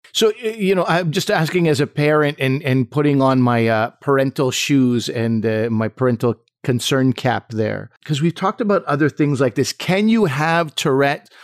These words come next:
without ever having those tics, or is it always those tics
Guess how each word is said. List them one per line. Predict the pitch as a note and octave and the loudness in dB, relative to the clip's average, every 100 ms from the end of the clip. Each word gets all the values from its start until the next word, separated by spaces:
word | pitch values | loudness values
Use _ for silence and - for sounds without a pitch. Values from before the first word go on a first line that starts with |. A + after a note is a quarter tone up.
| - | -12
without | - C#3 C#3 C#3+ - | 0 0 2 0 0
ever | C#3+ C3+ C3+ | 0 2 2
having | B2 B2+ A#2+ B2+ B2+ A#2+ - - | 2 2 2 2 2 0 -4 -8
those | - C3+ - | 0 0 0
tics, | - G3+ - - - - | -2 -2 -2 -10 -10 -6
or | - E3 | 2 4
is | D#3 | 4
it | C3+ C#3+ | 2 2
always | D#3 D#3 E3+ D#3+ A#2 | 2 4 4 4 4
those | C3 B2+ | 2 2
tics | - B2+ A2+ - | 0 0 0 -4